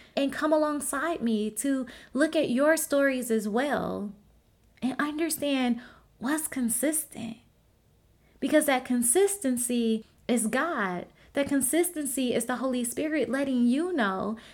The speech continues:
that you are not alone. That what you went through wasn't by happenstance. That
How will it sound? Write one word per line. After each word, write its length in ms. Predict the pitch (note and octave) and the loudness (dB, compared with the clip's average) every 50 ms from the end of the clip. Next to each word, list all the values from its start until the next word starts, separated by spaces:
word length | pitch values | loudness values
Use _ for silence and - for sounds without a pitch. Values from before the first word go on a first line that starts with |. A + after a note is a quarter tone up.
| - - | -6 -2
that 80 | - | 0
you 240 | B3 A3 A#3+ D#4 F4 | 0 2 2 2 2
are 140 | G#4 A4 F#4+ | 2 0 0
not 200 | E4 C#4+ D4 C#4+ | 2 2 2 2
alone. 680 | C#4 C4 A#3+ C4+ E4 G4 F4 G#3+ D#3+ - - - G#3 - - _ _ _ _ _ _ _ _ _ _ _ _ _ _ _ _ _ _ _ _ _ _ _ _ _ _ - - - - - | 2 0 0 0 0 0 0 -2 -2 -4 -6 -8 -10 -12 -14 _ _ _ _ _ _ _ _ _ _ _ _ _ _ _ _ _ _ _ _ _ _ _ _ _ _ -20 -20 -20 -10 -4
That 380 | - D4 D4+ D4 C#4+ C4 - - - - _ _ _ _ | 0 0 2 2 0 -2 -4 -6 -12 -20 _ _ _ _
what 280 | - - G#3+ D#4 E4+ - | -4 4 6 6 8 8
you 160 | E4 F4 F4 | 8 6 6
went 320 | D4+ A#3+ C4+ D#4+ E4+ E4 - | 6 6 4 2 0 0 0
through 280 | E4+ E4+ E4+ E4+ E4 | 2 4 4 4 2
wasn't 440 | D#4 A#3+ C4+ D#4 E4 D#4+ E4 D#4+ D4 | 2 0 2 2 2 0 0 0 0
by 140 | C#4 B3+ B3 | 0 0 0
happenstance. 1080 | A#3+ C4+ - - - - D4 B3 A#3 - - G#3 F#3 F3 E3+ E3+ - - - - - - _ _ _ _ _ _ _ _ _ _ _ _ _ _ _ _ - | 0 0 -2 -2 -2 -2 -2 -2 -2 -2 -4 -4 -4 -4 -6 -6 -8 -10 -12 -16 -18 -18 _ _ _ _ _ _ _ _ _ _ _ _ _ _ _ _ 4
That 340 | D4+ D4+ D#4 D4 C4+ - | 4 4 6 4 0 -2